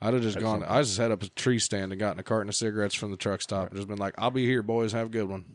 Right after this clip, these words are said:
Speaker 2: Yeah, so, uh, the police pick up the inve-, investigation and search the next morning. Uh, the West Memphis police start the search the next morning, and Chief Inspector Gary Gitchell heads
Speaker 1: Which
Speaker 2: up
Speaker 1: is the official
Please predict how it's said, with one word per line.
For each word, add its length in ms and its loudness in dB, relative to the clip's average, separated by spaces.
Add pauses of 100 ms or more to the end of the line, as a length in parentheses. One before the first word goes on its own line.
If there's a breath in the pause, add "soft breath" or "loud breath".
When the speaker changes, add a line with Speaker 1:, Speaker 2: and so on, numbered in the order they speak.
(120)
Speaker 2:
Yeah, 100 -4
so, 460 6
uh, 200 6
the 160 2
police 480 2 (120)
pick 200 4
up 120 4
the 120 2
inve-, 280 2 (120)
investigation 600 0
and 140 -2
search 260 -2
the 100 -6
next 200 -4
morning. 280 -4 (1080 soft breath)
Uh, 280 0
the 100 0
West 300 4
Memphis 480 -2 (320)
police 280 2
start 300 2
the 60 -8
search 440 2
the 120 -6
next 260 -2
morning, 320 2 (520 soft breath)
and 600 0 (340)
Chief 320 0
Inspector 540 2
Gary 380 4
Gitchell 520 0 (400 soft breath)
heads 240 2
Speaker 1:
Which 100 -2
Speaker 2:
up 120 6
Speaker 1:
is 100 -10 (340)
the 200 -6
official 680 -12